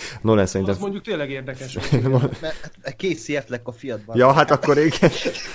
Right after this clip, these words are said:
Speaker 1: <laughs> Akkor így már értem, csak hát ez így a filmből annyira nem jött át.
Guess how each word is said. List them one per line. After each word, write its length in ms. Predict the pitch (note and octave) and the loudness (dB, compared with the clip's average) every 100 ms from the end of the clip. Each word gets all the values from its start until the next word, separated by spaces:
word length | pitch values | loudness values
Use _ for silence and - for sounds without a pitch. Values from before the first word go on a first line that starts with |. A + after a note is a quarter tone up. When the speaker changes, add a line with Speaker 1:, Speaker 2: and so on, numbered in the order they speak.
| - - - | -14 -14 -4
Speaker 1:
<laughs> 400 | - A#3 - G#3 | 0 0 -2 -4
Akkor 260 | A#2 A2+ B2+ | -2 2 4
így 80 | B2+ | 6
már 100 | B2+ | 6
értem, 380 | C#3 C3 A#2 A#2+ | 6 4 2 2
csak 200 | B2+ - | 0 0
hát 160 | A2+ | -2
ez 100 | A2+ | -2
így 100 | A2+ | 0
a 40 | A2 | 0
filmből 340 | - A#2+ G2+ | 2 0 4
annyira 260 | G#2 G2+ G2+ | 4 4 2
nem 180 | G#2 G2+ | 4 4
jött 220 | F#2+ - | 2 2
át. 240 | A#2 - | 0 0